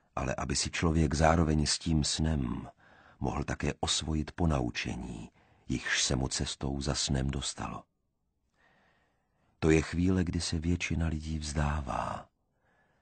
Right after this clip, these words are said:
V jazyce pouště se tomu říká umřít žízní ve chvíli, kdy už jsou na obzoru vidět datlovníky.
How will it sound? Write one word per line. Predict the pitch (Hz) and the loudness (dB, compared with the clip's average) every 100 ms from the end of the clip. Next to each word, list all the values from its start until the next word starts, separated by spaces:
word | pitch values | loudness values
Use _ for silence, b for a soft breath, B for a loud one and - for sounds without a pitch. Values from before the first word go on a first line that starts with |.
| _ _ _ - | _ _ _ -2
V | 76 | 0
jazyce | 67 73 - 71 | 2 0 0 -2
pouště | - 80 76 - 69 | 0 -2 -2 -2 -4
se | 71 | -4
tomu | - 65 67 | -6 -4 -2
říká | 71 69 71 67 65 64 65 b b b b b b b b - | -2 -2 -2 -2 -2 -4 -8 b b b b b b b b 0
umřít | 82 82 82 82 85 71 67 | 4 6 4 2 0 0 -2
žízní | 64 78 85 76 78 71 69 | 0 2 2 2 2 2 2
ve | 80 | -2
chvíli, | - 82 87 87 87 87 | -2 0 2 2 2 0
kdy | 82 78 | -2 -4
už | - - | -2 -4
jsou | - 73 67 | -2 -2 0
na | 69 | -2
obzoru | - 73 73 76 71 | -2 -4 -2 -2 -2
vidět | 73 67 69 - | -2 -2 -4 -4
datlovníky. | - - 57 55 - - - - | -6 -4 -8 -8 -8 -12 -16 -18